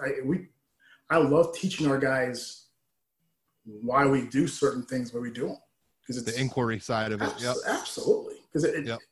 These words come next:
Speaker 1: if you understand why your job's so important,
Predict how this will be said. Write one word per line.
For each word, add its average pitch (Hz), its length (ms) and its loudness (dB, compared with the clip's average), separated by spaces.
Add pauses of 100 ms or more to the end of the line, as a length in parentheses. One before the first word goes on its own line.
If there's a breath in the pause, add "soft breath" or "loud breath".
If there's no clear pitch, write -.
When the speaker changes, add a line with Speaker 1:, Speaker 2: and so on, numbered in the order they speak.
(140)
Speaker 1:
if 147 180 -4
you 226 140 4
understand 147 440 2
why 156 200 4
your 160 200 6
job's 139 360 0
so 165 160 0
important, 151 380 2